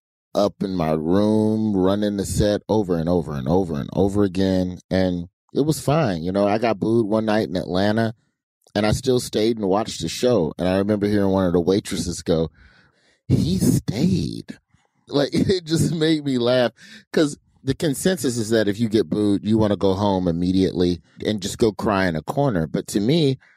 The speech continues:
I was one of the first comedians up and I failed. I failed horribly.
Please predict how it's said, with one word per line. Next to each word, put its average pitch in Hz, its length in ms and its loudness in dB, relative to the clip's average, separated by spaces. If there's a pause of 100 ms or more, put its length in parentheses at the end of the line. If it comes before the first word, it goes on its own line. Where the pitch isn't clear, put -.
(340)
I 98 80 0
was 123 180 -4
one 151 140 2
of 139 80 2
the 123 60 0
first 123 320 0
comedians 135 500 -2
up 98 260 0
and 104 100 0
I 101 80 2
failed. 92 540 0
I - 80 -6
failed 95 280 -2
horribly. - 720 0